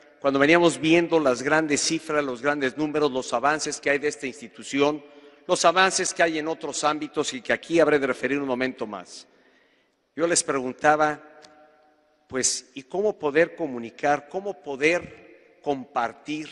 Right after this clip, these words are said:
ante la sociedad estos avances, cómo per-, hacer posible que se asimilen los logros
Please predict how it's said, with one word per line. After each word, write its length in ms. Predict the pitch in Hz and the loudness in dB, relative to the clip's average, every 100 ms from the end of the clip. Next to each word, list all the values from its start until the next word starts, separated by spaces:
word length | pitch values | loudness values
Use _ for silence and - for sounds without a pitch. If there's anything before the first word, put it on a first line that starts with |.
| - - _ | -18 -20 _
ante 320 | 120 117 - | -10 -10 -8
la 120 | 113 110 | -8 -8
sociedad 880 | - 110 123 127 143 - - - - | -10 -12 0 2 2 0 -18 -20 -10
estos 340 | 165 - 160 | -10 -8 -4
avances, 560 | 135 123 127 123 127 - - | -2 0 -2 -2 -8 -10 -6
cómo 360 | 185 190 185 | -4 -4 -4
per-, 300 | - 139 135 - | -2 -4 -6 -6
hacer 420 | 135 - 175 165 | -4 -2 -4 -4
posible 560 | 151 - 175 160 165 | -8 -4 -4 -4 -6
que 140 | - 139 | -6 -8
se 160 | - | -4
asimilen 640 | 127 - 123 165 170 135 104 - - - - - | -6 -8 -8 -4 0 0 0 -16 -20 -20 -20 -10
los 240 | 120 110 | -10 -4
logros 640 | 127 165 165 196 - - | 6 6 6 -4 -8 -10